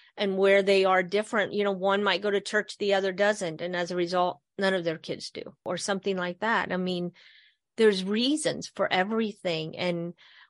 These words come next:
we may not understand until we're on the other side of it, until we're in heaven even.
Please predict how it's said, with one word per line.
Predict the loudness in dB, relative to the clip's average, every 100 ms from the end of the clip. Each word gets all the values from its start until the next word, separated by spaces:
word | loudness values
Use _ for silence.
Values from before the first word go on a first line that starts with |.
| 0
we | 2
may | 6 6
not | 6 6
understand | 4 2 0 -2 0 0 -2 -4
until | -8 -8 4 6 6
we're | 6
on | 4
the | 2 0
other | -2
side | 0 0 0
of | -2 -2
it, | -4 -4 -12 _
until | -8 -2 0
we're | 0
in | 0
heaven | 0 0 2 0 -4
even. | -6 -4 -2 -2